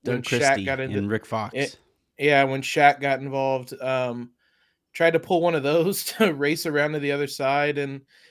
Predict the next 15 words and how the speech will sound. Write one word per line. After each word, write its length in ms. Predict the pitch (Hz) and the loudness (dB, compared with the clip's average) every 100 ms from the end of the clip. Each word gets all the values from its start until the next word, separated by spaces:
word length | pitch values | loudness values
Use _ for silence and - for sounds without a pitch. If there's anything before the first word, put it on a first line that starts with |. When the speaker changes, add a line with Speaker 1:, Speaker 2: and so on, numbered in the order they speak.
| _ | _
Speaker 2:
and 160 | 139 147 | -10 -4
whatnot. 600 | 143 143 143 143 135 127 _ | -2 -2 -2 0 0 -2 _
Um, 640 | 131 131 123 120 120 117 _ _ _ _ _ _ _ _ _ _ | -6 -4 -4 -6 -10 -14 _ _ _ _ _ _ _ _ _ _
y-, 160 | 147 135 147 123 | -20 -18 -18 -18
just 240 | 127 185 - - | -10 -8 -8 -2
all 180 | 131 139 | -2 0
of 60 | |
that 220 | 120 117 113 | -2 -6 -8
was 220 | 120 117 | -10 -10
wild. 600 | 120 127 117 131 123 120 | -10 -4 -2 0 -2 -2
I 160 | 107 131 | -4 -2
don't 260 | 156 135 _ _ | -2 -4 _ _
recall 480 | 131 - 135 127 120 | -12 -2 0 0 -2
ever 300 | 123 127 131 | -4 -2 -4
seeing 680 | 123 - 131 127 127 123 123 | -6 -8 -6 -6 -6 -8 -10